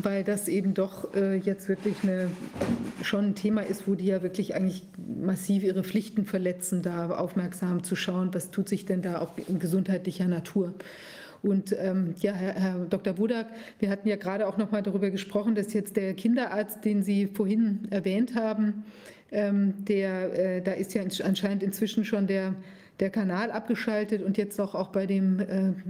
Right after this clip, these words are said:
Psychiater oder Psychi-, Psychologen, äh, Bonelli, der ja auch einen,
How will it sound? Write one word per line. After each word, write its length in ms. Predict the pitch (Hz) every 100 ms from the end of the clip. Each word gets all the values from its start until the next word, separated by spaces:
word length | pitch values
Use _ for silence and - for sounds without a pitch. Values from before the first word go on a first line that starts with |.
| -
Psychiater 640 | - 208 196 190 190 196 185
oder 280 | 185 185 180
Psychi-, 500 | 185 - - 165 180
Psychologen, 920 | 196 196 190 185 196 196 190 185 185
äh, 120 | -
Bonelli, 600 | 180 190 185 214 226 196
der 160 | 190 185
ja 140 | 185
auch 180 | 185 -
einen, 300 | 190 185 180